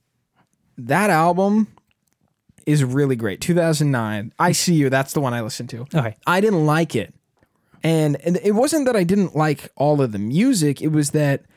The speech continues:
Speaker 1: I didn't like the mix of the guy's voice.
Speaker 2: Oh,
Speaker 1: I was
Speaker 2: really?
Speaker 1: adamantly against the guy's vocals because, I mean, I sing, right?
Speaker 2: Mm-hmm.
Speaker 1: You ha-, you had to suffer through the beginning of this podcast, right? You heard me singing,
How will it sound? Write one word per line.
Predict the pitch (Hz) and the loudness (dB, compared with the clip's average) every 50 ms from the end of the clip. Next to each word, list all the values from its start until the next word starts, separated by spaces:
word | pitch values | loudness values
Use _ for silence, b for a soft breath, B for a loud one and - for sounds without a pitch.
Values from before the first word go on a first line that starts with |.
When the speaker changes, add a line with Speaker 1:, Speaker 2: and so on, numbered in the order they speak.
| b b b b b | b b b b b
Speaker 1:
I | 147 139 | -2 0
didn't | 196 269 339 330 | 0 0 0 -2
like | 311 294 - | -4 -4 -2
the | 156 135 | -2 0
mix | 131 123 123 151 185 - - - - - | 0 2 0 0 0 -2 -6 -6 -6 -4
of | - 180 156 156 | -4 -4 -2 -2
the | 143 131 | -2 0
guy's | 127 123 135 165 156 143 | 0 0 2 2 0 0
voice. | - - 107 107 143 180 - - - - - - - _ _ _ _ - | -4 -6 -4 -2 -2 -2 -4 -6 -10 -12 -12 -14 -18 _ _ _ _ -2
Speaker 2:
Oh, | 190 175 | -2 -2
Speaker 1:
I | |
was | 151 113 | 0 0
Speaker 2:
really? | 135 190 - 170 110 104 - | 0 2 2 0 0 -2 -4
Speaker 1:
adamantly | 123 135 156 185 214 226 214 202 196 180 175 160 151 | -2 0 0 2 2 2 0 0 0 0 2 2 2
against | 143 143 147 151 151 - | 0 0 0 -2 -2 -2
the | - 147 | -2 -2
guy's | 135 127 120 120 - | -2 -2 -4 -4 -2
vocals | 127 123 127 123 - 101 95 135 | -2 0 0 0 -2 -6 -6 -4
because, | 151 160 180 202 175 | -2 -2 0 0 0
I | 190 | 0
mean, | 185 175 170 165 | 0 0 0 0
I | - 180 196 | 0 -2 -2
sing, | 196 - - - 175 170 156 156 156 147 | -2 -2 -2 0 0 0 2 2 2 0
right? | 135 127 131 131 - | 0 0 -2 -4 -4
Speaker 2:
Mm-hmm. | - - 156 151 | -2 0 2 2
Speaker 1:
You | 165 165 160 | 2 2 0
ha-, | - 160 165 160 - | 0 -2 -2 -2 0
you | - 156 156 151 151 | 0 2 2 2 2
had | 156 143 | 0 0
to | 131 | 0
suffer | - - - 160 151 143 143 135 | -2 -2 -2 -2 -2 -2 -4 -2
through | - 151 143 | -2 -2 -2
the | 131 127 | -2 -2
beginning | 127 131 127 123 120 | -4 -4 -2 -2 -4
of | 117 | -4
this | 113 117 113 | -4 -6 -6
podcast, | - - 120 120 113 113 - 117 110 117 - | -6 -8 -8 -8 -8 -8 -8 -10 -10 -8 -6
right? | 127 117 | -6 -6
You | 110 110 | -6 -4
heard | 113 123 120 120 117 | -4 -2 -2 -2 -2
me | 117 110 | -4 -8
singing, | 107 - 113 110 104 98 120 | -8 -8 -10 -8 -8 -10 -12